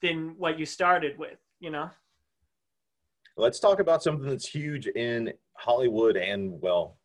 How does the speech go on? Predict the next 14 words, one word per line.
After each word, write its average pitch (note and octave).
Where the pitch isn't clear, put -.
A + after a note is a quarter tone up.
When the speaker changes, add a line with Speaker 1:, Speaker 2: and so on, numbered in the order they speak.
Speaker 2:
the E2
world F2+
right D2
now, D#2
production A#2
delays. F2
Speaker 1:
Oh, D4
man, A3
I G3+
would B3
not G#3
do F#3+
live D#3+
action. D3